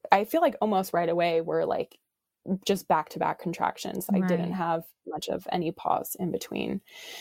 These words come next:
Speaker 1: Um, but still wasn't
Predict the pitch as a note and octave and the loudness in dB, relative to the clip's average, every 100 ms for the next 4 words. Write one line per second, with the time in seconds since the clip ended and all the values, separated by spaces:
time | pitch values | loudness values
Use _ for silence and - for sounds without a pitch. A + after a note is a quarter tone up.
0 | - - - - _ - G3 F3+ D#3+ F3 | -14 -16 -18 -20 _ 2 4 4 0 -2
1 | F#3+ _ _ _ - G#3+ G3+ - F#3+ F3 | -6 _ _ _ 2 4 4 6 6 6
2 | D#3+ - F3+ F#3 E3+ E3+ E3+ | 2 -2 4 4 4 -2 -2